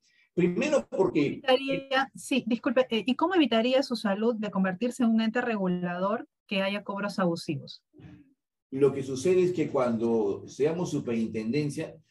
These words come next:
Speaker 1: no solo va, no, cuando seamos, eh, un organismo regulador, no solo vamos a, a aprobar el plan, vamos a aprobar también la tarifa que comercializa la aseguradora. Entonces, ahí va a haber todo un cambio. Fíjense
Speaker 2: Pero,
Speaker 1: cómo
Speaker 2: pero fijando los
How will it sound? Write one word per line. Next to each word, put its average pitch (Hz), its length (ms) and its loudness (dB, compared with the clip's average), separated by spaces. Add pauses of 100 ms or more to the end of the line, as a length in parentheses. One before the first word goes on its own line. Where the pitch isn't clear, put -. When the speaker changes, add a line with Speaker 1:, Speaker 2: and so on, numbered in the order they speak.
(120)
Speaker 1:
no 160 140 0
solo 180 400 6
va, 160 320 0 (160)
no, 120 220 -6
cuando 113 180 2
seamos, 170 520 0 (100)
eh, 110 320 2
un 135 100 2
organismo 156 320 2
regulador, 117 540 2
no 165 200 0
solo 190 360 0
vamos 151 400 -4
a, - 340 -6 (380)
a 92 440 -4
aprobar 101 260 4
el 110 100 2
plan, 170 400 -2 (280)
vamos 123 460 0
a 117 60 0
aprobar 95 480 0
también 110 440 -4
la 85 160 -4
tarifa 120 560 -4
que 87 220 -8
comercializa 90 1000 -4 (340)
la 85 160 -6
aseguradora. 87 720 0 (540)
Entonces, 131 280 0
ahí 147 160 2
va 208 80 6
a 190 60 6
haber 190 180 6
todo 190 200 8
un 175 140 0
cambio. 135 460 -2 (240)
Fíjense 208 460 2
Speaker 2:
Pero, 208 140 8
Speaker 1:
cómo 196 200 2
Speaker 2:
pero 220 240 6
fijando 262 460 4
los 240 140 2